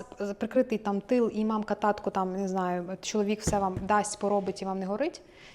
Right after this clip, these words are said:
І от, можливо, навіть людина просто така, якій не треба. І це теж ок. І вам треба просто це визнати і вибрати, сказати: «Да, це про мене. Я буду сидіти далі в своїй калюшці, мені тут нормальненько».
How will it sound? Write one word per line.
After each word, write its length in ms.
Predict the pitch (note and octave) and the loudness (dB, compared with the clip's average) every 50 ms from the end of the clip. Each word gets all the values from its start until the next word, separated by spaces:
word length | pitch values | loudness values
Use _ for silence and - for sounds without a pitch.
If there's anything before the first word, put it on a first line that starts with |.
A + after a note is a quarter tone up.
| - | -6
І 120 | - A#3+ B3 | -2 0 2
от, 80 | B3 | 4
можливо, 340 | C4+ C#4+ C#4+ C4+ C#4+ D4 C#4+ | 6 6 6 8 10 8 10
навіть 200 | C#4 C#4 C4 C4+ | 10 8 6 4
людина 280 | C#4 B3+ D4 C#4 A#3+ G#3+ | 4 4 6 6 6 4
просто 260 | - G#3 G3 - G#3 | 2 -2 -2 -2 -4
така, 280 | G3+ - G3 - G3+ G3 | -4 -2 -2 0 2 0
якій 240 | G3+ G3 - B3+ | 2 2 2 4
не 120 | B3 B3 A#3 | 4 4 4
треба. 480 | A#3+ - A#3 A3 G#3 F#3 E3 E3+ E3 - - - - - - | 4 4 6 6 6 4 2 0 0 -2 -10 -20 -18 -12 -10
І 60 | A3 | -4
це 140 | - B3+ B3 | 0 0 2
теж 280 | - B3+ B3 B3 - - | 4 2 2 2 0 2
ок. 320 | B3 B3+ A#3+ G#3 G#3+ - - - | 4 6 6 6 6 2 -6 -2
І 80 | A3 | 2
вам 140 | G3 A3+ G#3+ | 2 2 4
треба 200 | - A3+ G#3 G#3+ | 4 2 2 2
просто 220 | - G3+ - - | 0 -4 -4 -4
це 160 | G3+ - - G3 | -4 -2 -2 -2
визнати 760 | G3 G3 G#3+ B3+ C#4+ D4+ D4 C#4 A3 A3+ A#3 G#3+ A3+ - F#3+ | 2 4 6 8 10 10 8 8 6 4 2 0 0 0 0
і 80 | F#3+ | 0
вибрати, 540 | F#3 F3+ G3+ A3+ A3+ G#3 G3+ F#3+ F3+ - F#3 | 2 6 6 6 6 6 6 4 2 0 -4
сказати: 320 | - - G3 F#3 - G3 G3 | -6 -2 -2 -2 -2 0 4
«Да, 140 | C4 D#4 F4+ | 6 6 6
це 100 | F4+ - | 6 4
про 160 | - - F#3 | -2 -6 -6
мене. 280 | F3+ F3 E3+ F3 F3 F3+ - - - - - - | -8 -6 -8 -8 -10 -10 -12 -16 -20 -20 -4 4
Я 120 | - G#4+ F#4 | 6 8 8
буду 240 | C#4+ D4+ D4+ B3+ B3+ | 10 8 6 6 4
сидіти 360 | - - - G#3 G#3 - F#3+ | 0 -2 -4 -4 -2 0 4
далі 160 | F3+ F#3+ F#3 | 4 4 4
в 160 | - - F#3 | 4 2 -2
своїй 140 | - - F#3 | -4 -4 -6
калюшці, 520 | - - C4 C4+ C#4+ C#4 - - - A3 | 0 2 2 2 2 0 -2 -4 -4 -2
мені 180 | G3 G3+ G#3+ G#3+ | -2 0 0 -2
тут 180 | - G3 - A3 | -2 -2 -2 0
нормальненько». 640 | A#3+ B3 B3+ B3 A#3+ A#3+ A#3 A3+ G#3+ G#3 - F3+ | 2 2 4 4 4 4 4 2 0 0 -2 -4